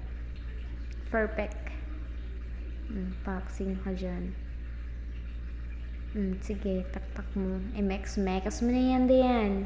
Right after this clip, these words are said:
Sobra na dami yan sa loob. Oh, oh, pak, sino ka dyan? Ilapit pa yung mukha niyang pangit sa screen. Sige, ilapit mo pa.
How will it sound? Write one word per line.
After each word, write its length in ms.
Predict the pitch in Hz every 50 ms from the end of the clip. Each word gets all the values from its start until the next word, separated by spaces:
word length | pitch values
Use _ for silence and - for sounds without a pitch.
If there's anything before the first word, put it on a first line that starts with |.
| - - - - - - - - - - - -
Sobra 640 | - - - - - - 190 180 185 180 214 220 226
na 160 | 233 233 220
dami 480 | 214 233 233 233 233 240 240 247 247 240
yan 80 | 240
sa 80 | 254 262
loob. 480 | 240 247 254 247 254 240 226 214 196 202 - - - -
Oh, 320 | 220 202 190 185 185 185 - - - -
oh, 240 | 202 190 185 185 185 -
pak, 400 | - 220 214 202 190 - - -
sino 320 | - - 190 185 190 196 202
ka 80 | 202
dyan? 480 | 190 190 202 196 190 185 185 180 185 190 - - - - - - - - - - -
Ilapit 400 | 226 226 226 226 240 233 233 -
pa 80 | 247 233
yung 160 | 240 247 247
mukha 240 | 240 247 233 233 240
niyang 240 | 247 247 240 233
pangit 400 | 254 240 240 240 240 240 233 -
sa 80 | - 247
screen. 560 | 247 - - - 233 226 214 202 202 202 -
Sige, 400 | - - 233 220 233 226 226 220
ilapit 320 | 220 220 220 - 233 - 240
mo 160 | 240 226 -
pa. 240 | - 208 190 185